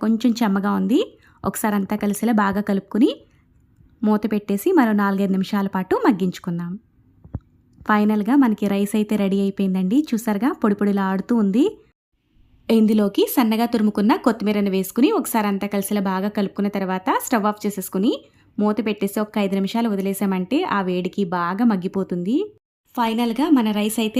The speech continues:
రెడీ అయిపోయింది. పుల్ల పుల్లగా, కారం కారంగా, నువ్వుపప్పు వేసాం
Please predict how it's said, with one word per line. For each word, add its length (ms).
రెడీ 240
అయిపోయింది. 460
పుల్ల 140
పుల్లగా, 340
కారం 340
కారంగా, 420
నువ్వుపప్పు 420
వేసాం 300